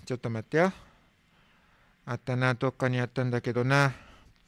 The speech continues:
スコロクゲームとかね、そういう、あの、ゲーム系統をですね、あ、あった。えーと、象史とか、象の水木っていう関連本ですね。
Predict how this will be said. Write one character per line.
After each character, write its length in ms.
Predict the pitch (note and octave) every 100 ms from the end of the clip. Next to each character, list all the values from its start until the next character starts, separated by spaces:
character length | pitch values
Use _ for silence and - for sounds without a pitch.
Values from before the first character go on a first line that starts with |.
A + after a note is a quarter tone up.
| - - - _
ス 200 | - F3+
コ 200 | E3+ F#3 F#3
ロ 160 | F#3
ク 180 | F3+ F#3+
ゲ 280 | - G3+ G3+
ー 40 |
ム 160 | F#3 D3+
と 160 | - A#2
か 180 | A2 A2+
ね、 340 | D3+ F#3+ - - - - - - - - - -
そ 300 | - F#3+ G3+
う 40 | G#3
い 100 | F3+
う、 160 | C#3+ B2+
あ 120 | C3+
の、 260 | B2+ A#2+
ゲ 300 | A#2+ D#3+ F#3
ー 40 | F#3
ム 180 | F#3 F3
系 320 | F#3 F3+ E3+
統 260 | - E3 E3+
を 60 |
で 120 | D3+ B2+
す 120 | C3
ね、 160 | C3 -
あ、 220 | C3+ A2+ -
あ 60 | C#3
っ 60 |
た。 240 | - D3 - _ _ _ _ - - - - _
え 280 | C#3+ C#3+ C#3+
ー 20 |
と、 240 | B2 C#3
象 420 | C3 C#3 F#3+ G#3+ G3
史 200 | - C3
と 160 | A#2+
か、 180 | B2 A#2
象 320 | C3+ G3+ G#3+
の 160 | F#3+ D3
水 320 | B2+ B2 B2
木 140 | -
っ 40 | B2
て 160 | -
い 80 | B2
う 80 | A2+
関 340 | - D3+ D3
連 240 | C#3 C#3 C3
本 200 | C#3+ D3
で 100 | B2
す 120 | C3+
ね。 200 | C#3+